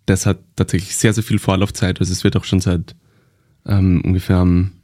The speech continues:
Dreivierteljahr konkret daran gearbeitet. Und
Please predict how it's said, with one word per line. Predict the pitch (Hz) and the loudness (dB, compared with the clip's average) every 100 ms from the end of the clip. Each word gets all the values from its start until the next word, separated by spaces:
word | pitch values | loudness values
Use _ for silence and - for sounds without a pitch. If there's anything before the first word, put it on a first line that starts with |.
| _ _ _ _ _ _ _ _ | _ _ _ _ _ _ _ _
Dreivierteljahr | - 90 107 92 92 87 87 92 | -2 0 0 2 2 2 2 0
konkret | - 104 - 87 - | 0 -2 0 0 2
daran | 104 101 | 2 2
gearbeitet. | 87 85 92 90 95 85 - - _ _ _ _ _ _ _ _ _ _ _ _ - | 0 0 -2 0 0 -2 -8 -20 _ _ _ _ _ _ _ _ _ _ _ _ 0
Und | 104 98 98 98 95 | 2 2 2 2 2